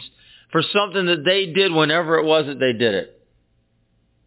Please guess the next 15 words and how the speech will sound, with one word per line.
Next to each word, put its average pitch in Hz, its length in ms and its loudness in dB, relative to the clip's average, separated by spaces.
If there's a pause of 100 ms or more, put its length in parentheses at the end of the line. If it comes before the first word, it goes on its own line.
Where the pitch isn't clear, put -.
(1600)
And 110 120 -6
I 120 60 2
really 170 420 2
believe 160 360 2
we 127 60 -2
gotta 127 160 2
be 120 140 -2
full 127 240 0
of 107 60 0
a 107 40 -2
lot 131 180 0
more 143 160 -2
grace 120 380 -2
than 101 140 -8
that. 82 300 -6